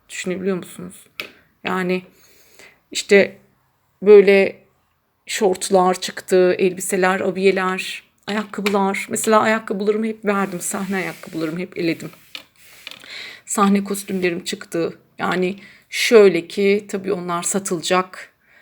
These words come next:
Ama bazılarını da açıkçası parasını geri almamak üzere birilerine verdim. Yani sat-, satmak değil de hani verdim.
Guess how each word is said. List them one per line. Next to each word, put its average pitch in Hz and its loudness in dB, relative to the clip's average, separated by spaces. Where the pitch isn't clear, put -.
Ama 202 2
bazılarını 170 0
da 185 0
açıkçası - -6
parasını 180 -2
geri 175 0
almamak 170 -6
üzere 165 -2
birilerine 170 -2
verdim. 160 -8
Yani 170 -8
sat-, - -6
satmak 185 -4
değil 240 -4
de 165 -4
hani - -8
verdim. 170 -2